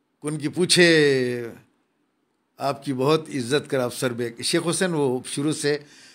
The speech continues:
अ, he is a qualified person, अ, अच्छी बात करते हैं वो अफसर बेग। अ, कभी कभार मुझसे बात करते हैं फ़ोन के ऊपर। अ, अयान खान, दुल्हन का खलेरा भाई है जोसेफ। नहीं भाई,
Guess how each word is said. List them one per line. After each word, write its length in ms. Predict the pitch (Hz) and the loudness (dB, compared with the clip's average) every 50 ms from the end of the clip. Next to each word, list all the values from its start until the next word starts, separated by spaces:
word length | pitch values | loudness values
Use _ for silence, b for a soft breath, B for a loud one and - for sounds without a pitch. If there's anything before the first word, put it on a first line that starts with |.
| B B B 127 | B B B -12
अ, 200 | 131 131 127 - | -10 -8 -8 -8
he 100 | - 135 | -6 -6
is 140 | 143 147 | -2 -2
a 60 | 156 156 | -2 -2
qualified 500 | - 131 131 131 139 131 - 160 151 - - 135 | 0 0 0 0 0 0 2 2 2 0 -2 -6
person, 460 | 110 - - 123 127 175 202 196 123 | -6 -6 -6 -8 -8 -8 -10 -10 -8
अ, 460 | 120 120 117 113 113 113 113 113 117 - _ _ _ _ _ _ _ _ - | -8 -6 -6 -6 -8 -8 -10 -10 -14 -16 _ _ _ _ _ _ _ _ -14
अच्छी 220 | 110 - - - | -8 -6 -6 -4
बात 260 | 127 120 117 110 - | -4 -6 -6 -8 -8
करते 280 | - 123 117 95 - 127 | -8 -8 -8 -8 -6 -6
हैं 80 | 120 | -6
वो 220 | 117 120 147 180 180 | -6 -6 -6 -6 -6
अफसर 280 | 139 - - - 135 | -6 -6 -6 -6 -6
बेग। 200 | 120 120 156 214 | -4 -4 -6 -6
अ, 80 | 226 - _ _ _ _ _ _ _ _ _ _ _ _ - 117 117 117 113 113 110 110 110 113 113 117 117 - - 95 - _ - | -6 -10 _ _ _ _ _ _ _ _ _ _ _ _ -16 -14 -12 -12 -12 -12 -12 -12 -14 -14 -14 -14 -16 -16 -18 -20 -20 _ -10
कभी 220 | 135 127 127 135 | -10 -8 -8 -6
कभार 300 | 123 135 135 131 143 143 | -4 -4 -2 0 0 0
मुझसे 260 | 135 135 131 - - | 0 0 -2 -2 -2
बात 240 | 135 127 127 120 120 - | -2 0 -2 -2 -2 -4
करते 220 | 143 123 - - | -6 -4 -4 -4
हैं 80 | 156 143 | -6 -6
फ़ोन 240 | - 131 139 135 131 | -4 -6 -6 -6 -4
के 100 | 123 127 | -4 -4
ऊपर। 420 | 117 101 - 151 165 175 175 - _ _ _ _ _ _ _ _ _ _ _ _ _ _ _ _ _ _ _ _ _ _ _ _ - - - | -4 -4 -4 -4 -4 -4 -4 -8 _ _ _ _ _ _ _ _ _ _ _ _ _ _ _ _ _ _ _ _ _ _ _ _ -20 -14 -10
अ, 240 | 143 147 139 143 143 - | -6 -6 -4 -4 -4 -2
अयान 320 | 131 143 147 151 156 147 | 0 2 2 2 2 0
खान, 280 | - 143 147 139 131 123 | 0 0 0 0 0 -2
दुल्हन 460 | 120 127 139 139 139 151 156 160 151 | -2 -2 0 0 0 0 0 -2 -4
का 600 | 151 - 143 143 147 151 147 151 156 156 151 _ _ _ _ _ _ _ _ _ _ _ - | -2 0 2 4 4 4 4 2 2 -2 -6 _ _ _ _ _ _ _ _ _ _ _ -18
खलेरा 480 | - - - 127 131 143 147 147 151 147 | -14 -10 -8 -4 -2 0 0 2 2 0
भाई 200 | 127 131 139 139 | 0 -2 -2 -2
है 120 | 143 139 | -2 -4
जोसेफ। 400 | 127 113 127 127 120 127 123 107 - - - _ _ _ _ _ _ _ | -4 -4 -4 -4 -4 -4 -6 -8 -10 -16 -20 _ _ _ _ _ _ _
नहीं 180 | 117 127 131 135 | -8 -8 -6 -6
भाई, 280 | 123 113 117 117 131 | -6 -8 -8 -8 -10